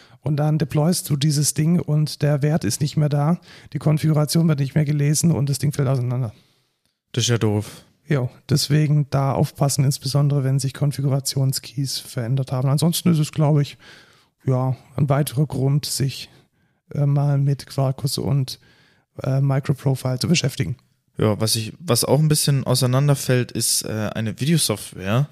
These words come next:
Speaker 1: <laughs>
Speaker 2: für bayerische Schulen.
Speaker 1: Ja, tatsächlich, da gab's eine Sicherheitslücke, die der B R aufgedeckt hat. Und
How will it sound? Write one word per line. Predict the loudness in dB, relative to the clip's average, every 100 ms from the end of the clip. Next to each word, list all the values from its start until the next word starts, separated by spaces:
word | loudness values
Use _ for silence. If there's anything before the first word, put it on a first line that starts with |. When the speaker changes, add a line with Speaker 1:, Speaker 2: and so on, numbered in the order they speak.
| -8 -14 -14
Speaker 1:
<laughs> | -16 _ _
Speaker 2:
für | -2 0 2
bayerische | 2 2 0 0
Schulen. | 0 2 4 2 0 -2 _ _ -2
Speaker 1:
Ja, | 0
tatsächlich, | 2 2 0 0 -2
da | -2 0
gab's | 0 0 0
eine | 2 2
Sicherheitslücke, | 0 0 0 0 0 0 0 2 0 0 -18 -20 _ _ -2
die | 0 2
der | 2 0
B | 0 -2
R | 0 2 2 2
aufgedeckt | 0 -2 -6 -4 -4 -4 -8 -8 -2
hat. | -2 -4 -14 _ _ -12
Und | -2 2 2 0 -8